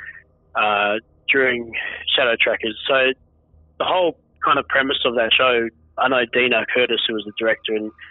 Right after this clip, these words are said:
you know, she kind of really came up with the idea, um, of Shadow Trackers and then approached myself and Hunter later on and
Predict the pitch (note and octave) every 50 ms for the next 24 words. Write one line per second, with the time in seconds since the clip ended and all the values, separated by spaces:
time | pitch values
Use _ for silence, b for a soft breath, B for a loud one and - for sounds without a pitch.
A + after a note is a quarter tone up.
0 | B B B B B B B B B _ - A#2+ A#2 A2 - - - A#2+ A2+ A2+
1 | A2 G#2 - - _ - - B2 B2 A#2+ A#2 A2 G#2 G#2 G#2 G#2+ A2 - B B
2 | B B B B B _ - - - - - - - - - C#3+ C3 B2 A#2+ A#2
3 | - - C3 A2 A2 A2 A2 A2+ A2 B2 A#2+ A#2+ A2+ A2+ G#2+ - B B B B
4 | B B B B _ _ - A2+ A2 A2 A2 G#2+ G#2 G#2 G#2+ A2 _ - - C3+
5 | C3 B2 - - - C#3 C#3 B2 A#2+ - - A#2 A2 - A#2 A#2 A#2+ A#2 A2 A2
6 | - - - A#2+ A2+ - - - - - - C3+ A#2+ A2 - - B2 A#2 A#2 A2+
7 | - - - - - - _ _ _ _ _ - - G#2+ G#2+ G#2+ A2 A2+ A2 -
8 | - - A#2+ B2 B2 - - A2+ G#2+ G#2 G#2+ A2+ A2+ G#2 A2 A#2+ B2 A#2+ A2 G#2+
9 | G#2+ A2+